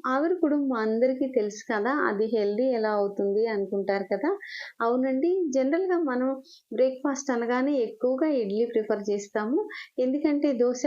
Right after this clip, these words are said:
ఒక్కొక్కటి ఒక్కొక్కటి వేయటానికి చాలా టైమ్ పడుతుంది. మార్నింగ్ ఆఫీస్‌కి వెళ్ళే హడావుడి కావచ్చు, లేక పిల్లలు స్కూల్‌కి వెళ్ళే హడావుడిలో మనం ఏంటంటే ఒకసారి ఇడ్లీ వేస్తే అందరికీ వస్తుంది కదా అనుకుంటాము. ఇడ్లీలో ఏంటంటే మనం ర-, రవ్వ అనేది వాడతాం కదా,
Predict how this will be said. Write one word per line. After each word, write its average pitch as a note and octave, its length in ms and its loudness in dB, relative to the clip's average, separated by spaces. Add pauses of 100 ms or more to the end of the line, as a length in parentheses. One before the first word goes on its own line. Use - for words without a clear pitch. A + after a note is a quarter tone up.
ఒక్కొక్కటి A#3+ 460 0
ఒక్కొక్కటి A3+ 400 0
వేయటానికి G#3+ 680 -2
చాలా G3+ 360 0
టైమ్ G3+ 320 0
పడుతుంది. G3 540 0
మార్నింగ్ G3+ 460 0
ఆఫీస్‌కి G3+ 420 -2
వెళ్ళే G3+ 240 0
హడావుడి G3 460 -2
కావచ్చు, F#3+ 480 -4 (500)
లేక A#3 300 0
పిల్లలు A3 300 2
స్కూల్‌కి G#3+ 460 0
వెళ్ళే G#3 240 2
హడావుడిలో G3+ 640 2 (120)
మనం B3 220 0
ఏంటంటే B3 440 0
ఒకసారి A#3+ 540 -2
ఇడ్లీ A3+ 240 2
వేస్తే A3 360 0
అందరికీ A3+ 480 0
వస్తుంది G3+ 460 -2
కదా G#3 260 2
అనుకుంటాము. G3 680 -2 (440)
ఇడ్లీలో D4 260 0 (200)
ఏంటంటే B3+ 560 0
మనం A3 320 -2
ర-, G3+ 220 0 (320)
రవ్వ A#3 260 2
అనేది B3 320 2
వాడతాం G#3 640 0
కదా, G3+ 240 0